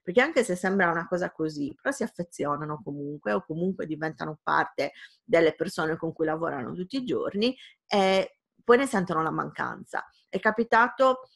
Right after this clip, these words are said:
eh, da noi nella compagnia che assumessimo, come aveva detto anche Giorgia, magari le stesse persone l'anno dopo, come, ehm,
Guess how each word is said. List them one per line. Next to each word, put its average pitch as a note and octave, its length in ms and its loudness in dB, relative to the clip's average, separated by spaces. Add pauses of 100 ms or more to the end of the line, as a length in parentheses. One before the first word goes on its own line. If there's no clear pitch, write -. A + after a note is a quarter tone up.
(160)
eh, E3+ 320 4
da F3 100 4
noi F#3+ 180 2
nella F#3+ 200 0
compagnia G#3+ 680 0 (360)
che E3+ 220 6
assumessimo, F#3+ 1120 0
come D#3+ 200 -4
aveva D#3+ 220 0
detto D#3+ 220 -2
anche G#3+ 200 -4
Giorgia, D#3 460 0 (200)
magari F#3+ 260 4
le F3 100 4
stesse F#3+ 360 -2
persone F3+ 500 0
l'anno D#3 280 -2
dopo, D#3 480 -2 (300)
come, F#3+ 500 4
ehm, D#3+ 460 -2